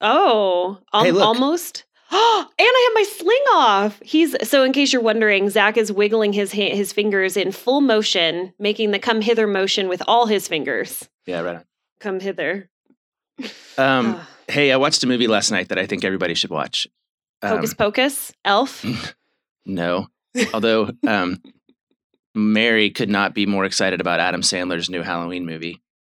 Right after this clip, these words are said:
Speaker 2: Um, that's, so there's that.
Speaker 1: Oh, I'm glad he's back out there.
Speaker 2: No, it's called My Octopus Teacher. It's a documentary about this guy who, uh, spends almost a year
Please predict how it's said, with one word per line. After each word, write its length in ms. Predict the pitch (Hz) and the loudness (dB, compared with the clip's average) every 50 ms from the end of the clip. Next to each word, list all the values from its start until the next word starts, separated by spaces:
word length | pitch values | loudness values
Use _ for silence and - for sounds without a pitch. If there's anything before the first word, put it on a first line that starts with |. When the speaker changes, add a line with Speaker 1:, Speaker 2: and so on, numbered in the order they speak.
| _ _ | _ _
Speaker 2:
Um, 160 | 82 78 80 95 | -20 -20 -16 -14
that's, 180 | 90 87 87 _ - - | -14 -14 -14 _ -20 -20
so 80 | 87 | -18
there's 220 | 85 78 69 - - | -16 -16 -16 -16 -14
that. 280 | - - 78 78 82 - _ _ _ _ _ _ - | -12 -10 -10 -10 -10 -14 _ _ _ _ _ _ -8
Speaker 1:
Oh, 260 | 214 269 269 214 175 | -4 -2 -2 0 -2
I'm 140 | 165 180 185 | -2 -4 -4
glad 200 | 196 202 208 202 | -2 -2 -2 -2
he's 180 | 208 214 196 | -4 -6 -6
back 240 | - 190 180 180 - | -6 -6 -6 -4 -4
out 200 | 185 202 202 - | -4 -4 -4 -4
there. 220 | 175 170 170 165 - - | -4 -4 -4 -6 -4 0
Speaker 2:
No, 300 | 127 139 131 110 104 - | 2 2 2 2 2 0
it's 200 | - 127 - - | -2 -2 -2 -4
called 320 | - - 131 123 120 120 117 | -2 0 0 0 0 0 0
My 240 | 110 107 110 117 113 - | 0 0 0 0 0 0
Octopus 560 | 127 127 127 - - - - 160 139 - - | -2 -2 -2 -6 -8 -4 -2 -2 0 0 0
Teacher. 480 | - - 151 131 120 - 87 - - - _ _ _ _ _ _ _ _ | 0 0 0 0 0 -2 -2 -4 -6 -10 _ _ _ _ _ _ _ _
It's 120 | - 110 113 | -8 -4 -4
a 80 | 107 | -2
documentary 640 | 95 113 107 113 - 117 104 107 107 101 101 92 87 | 0 0 0 0 -2 -2 0 0 0 0 0 -2 -4
about 240 | 85 87 92 - - | -4 -6 -8 -6 -6
this 160 | 95 - - | -6 -4 -4
guy 460 | - 101 101 95 92 80 80 82 - _ _ _ _ _ _ _ _ _ _ | -2 -2 0 0 0 -2 -2 -4 -10 _ _ _ _ _ _ _ _ _ _
who, 400 | - 107 98 98 98 95 92 92 - | -4 -2 -2 0 -2 -2 -4 -4 -6
uh, 300 | 90 98 95 90 87 87 - _ _ _ | -6 -4 -4 -4 -6 -6 -10 _ _ _
spends 400 | - - - 117 107 107 104 104 | -6 -4 -2 -2 0 0 -2 -2
almost 360 | - 120 131 139 139 131 - | -2 -2 -2 0 -2 -2 -2
a 60 | 110 101 | -2 -4
year 560 | 98 95 113 131 127 107 90 78 71 - | -2 -2 0 0 0 0 0 -2 -4 -6